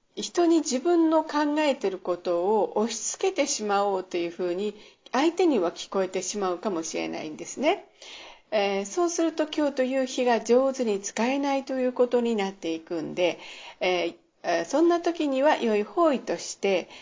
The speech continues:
北、東、南がございます。北の方位を使いますと、相手と気を合わせて楽しい会話をすることで、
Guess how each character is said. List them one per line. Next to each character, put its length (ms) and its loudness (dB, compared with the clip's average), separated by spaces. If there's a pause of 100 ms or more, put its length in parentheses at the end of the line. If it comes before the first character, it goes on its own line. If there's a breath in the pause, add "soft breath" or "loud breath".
(180 loud breath)
北、 420 2
東、 840 -2
南 540 2
が 180 2
ご 180 -2
ざ 180 0
い 80 -4
ま 160 -4
す。 200 -18 (300 loud breath)
北 260 4
の 100 0
方 240 0
位 100 0
を 60 -2
使 320 0
い 80 0
ま 160 -2
す 100 -16
と、 280 2
相 200 0
手 160 -4
と 160 -4
気 220 2
を 180 2
合 80 2
わ 120 2
せ 140 -4
て 180 0
楽 260 -2
し 200 -4
い 40 -6
会 260 4
話 160 2
を 80 -4
す 180 -8
る 60 -4
こ 160 -4
と 160 -2
で、 180 -2